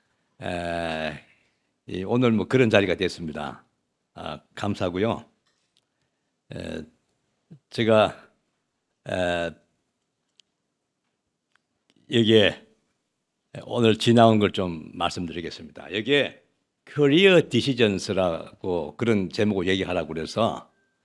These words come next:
그 디시전이 뭔가,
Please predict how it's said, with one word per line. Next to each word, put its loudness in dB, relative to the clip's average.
그 -4
디시전이 8
뭔가, -2